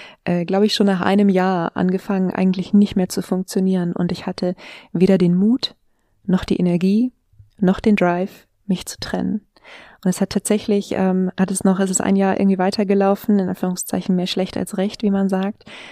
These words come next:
ähm, was nichts mit ihm zu tun hatte, nichts mit mir zu tun hatte, sondern mit der Dynamik zwischen uns und der Dynamik zwischen zwei Menschen. Aber ich hatte auf eine schräge Art und Weise mehr Angst davor,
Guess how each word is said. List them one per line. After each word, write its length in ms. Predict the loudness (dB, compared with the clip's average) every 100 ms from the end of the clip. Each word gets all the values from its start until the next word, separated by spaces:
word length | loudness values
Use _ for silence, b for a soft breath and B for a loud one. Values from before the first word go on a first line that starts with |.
| B
ähm, 240 | 0 2 0
was 160 | 2
nichts 260 | 2 2 -2
mit 120 | -2
ihm 120 | 0
zu 120 | -2 -2
tun 200 | -2 0
hatte, 200 | 0 -2
nichts 220 | -4 -6
mit 140 | 0
mir 160 | 2 2
zu 120 | 0
tun 240 | 0 2
hatte, 240 | 2 0 2
sondern 240 | 2 4
mit 160 | 4 2
der 80 | 2
Dynamik 460 | 2 2 0 -4
zwischen 280 | -6 -4 2
uns 220 | 6 6
und 80 | 6
der 80 | 4
Dynamik 420 | 2 0 -2 -6
zwischen 280 | -8 -4 -4
zwei 160 | -2
Menschen. 360 | -4 -2 -4 -6 B B B B B
Aber 400 | -4 -2 2 2 0 -4 _ _ _ _ -10
ich 180 | -8 -4
hatte 380 | -4 -2 -4 -4
auf 140 | -2
eine 80 | -2
schräge 340 | -2 -4 -4
Art 80 | -2
und 160 | -2 -2
Weise 420 | -4 -4 -4 -4 B B B B 0
mehr 280 | 0 2
Angst 260 | 0 -2 -2
davor, 580 | -4 0 0 2 0